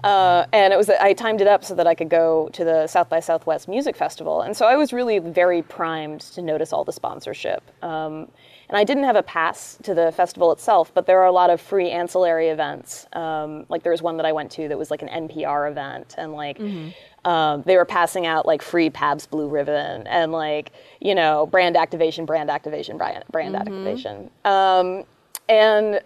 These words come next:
Speaker 1: I ended up writing about that whole experience for the Kenyon Review, um, a couple years ago. And I was realizing, actually, after having read your story, that there's, like, a little weird kicker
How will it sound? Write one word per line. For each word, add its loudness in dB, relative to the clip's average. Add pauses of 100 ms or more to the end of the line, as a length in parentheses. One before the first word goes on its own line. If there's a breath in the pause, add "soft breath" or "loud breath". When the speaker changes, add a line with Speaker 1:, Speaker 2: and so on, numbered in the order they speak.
(120)
Speaker 1:
I 6
ended 4
up 2
writing 4
about 2 (120)
that 0
whole 2
experience -6
for -6
the -6
Kenyon -8
Review, -10 (160)
um, -12 (160)
a -20
couple -10
years -10
ago. -6 (760)
And 4
I 6
was 4
realizing, 2
actually, -2
after -2
having -2
read -2
your -6
story, 2
that -2
there's, -2
like, -2
a 2
little 2
weird -2
kicker -4